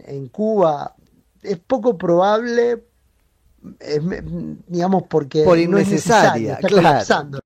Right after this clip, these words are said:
Speaker 2: claro,
Speaker 1: régimen, ¿no?
Speaker 2: claro, por innecesaria. Che, Juan, ah, eh, hablabas de, de, de, de transiciones, o vamos de lo grande a, a lo chiquito, ¿no es cierto?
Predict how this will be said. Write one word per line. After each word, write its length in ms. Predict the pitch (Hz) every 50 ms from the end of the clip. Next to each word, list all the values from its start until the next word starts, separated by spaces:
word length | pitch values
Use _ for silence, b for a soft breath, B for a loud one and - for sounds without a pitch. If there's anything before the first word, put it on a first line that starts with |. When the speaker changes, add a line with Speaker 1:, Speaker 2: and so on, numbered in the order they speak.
| _ _
Speaker 2:
claro, 160 | - 135 127
Speaker 1:
régimen, 160 | 131 127 135 139
¿no? 140 | 147 123
Speaker 2:
claro, 80 | 104 110 _ _ _ _ _
por 120 | - 120 113
innecesaria. 640 | 113 113 110 104 107 107 107 131 123 98 - _ _ _ _ B B B B B B B B
Che, 240 | - - 196 185 147
Juan, 200 | 143 190 214 -
ah, 120 | - 185 185
eh, 180 | - 165 165
hablabas 400 | 151 143 165 165 180 202 214 190
de, 80 | 185 175 -
de, 220 | - 123 127 131 123
de, 180 | 117 117 117 113
de 140 | 117 117 113
transiciones, 640 | - 131 123 117 127 120 - 170 175 170 160 131 147
o 60 | 151
vamos 260 | 170 190 202 196 170
de 60 | 160 135
lo 100 | 135 131
grande 420 | 143 160 175 175 175 185 170 131
a, 100 | 120 113
a 260 | - 107 107 107 113
lo 140 | 107 107 104
chiquito, 460 | - - 104 98 - - 107 - 98
¿no 100 | 98 101
es 60 | 107
cierto? 360 | 120 139 143 - - 147 120